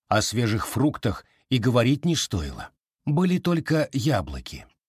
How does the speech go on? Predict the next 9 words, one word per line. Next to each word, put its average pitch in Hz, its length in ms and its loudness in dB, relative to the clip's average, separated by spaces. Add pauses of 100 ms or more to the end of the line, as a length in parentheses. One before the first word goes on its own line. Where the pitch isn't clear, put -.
(840)
Дети 104 400 0
с 110 100 -2
удивлением 123 640 2
смотрели 120 760 2
на 117 160 2
бутылки 117 760 0 (180)
с 87 140 -4
белой 135 320 2
жидкостью, 92 800 -2